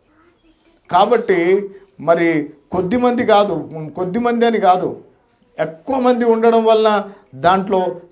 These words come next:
సంపూర్ణత అనేది ఎంతవరకు ఉంటుందో మనం, మనం తెలుసుకోవాలి. అయితే దేవునికి స్తోత్రములు,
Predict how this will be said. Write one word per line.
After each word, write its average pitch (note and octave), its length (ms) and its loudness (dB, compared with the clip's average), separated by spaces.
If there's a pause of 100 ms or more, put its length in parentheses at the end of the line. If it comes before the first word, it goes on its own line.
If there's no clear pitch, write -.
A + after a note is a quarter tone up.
సంపూర్ణత A3 560 0
అనేది G3+ 300 0
ఎంతవరకు G3+ 500 0
ఉంటుందో F#3+ 280 -2
మనం, E3+ 540 -6
మనం E3 260 -6
తెలుసుకోవాలి. D#3+ 600 -4 (1500)
అయితే B3 240 2
దేవునికి C#4+ 480 0
స్తోత్రములు, F#3 720 -2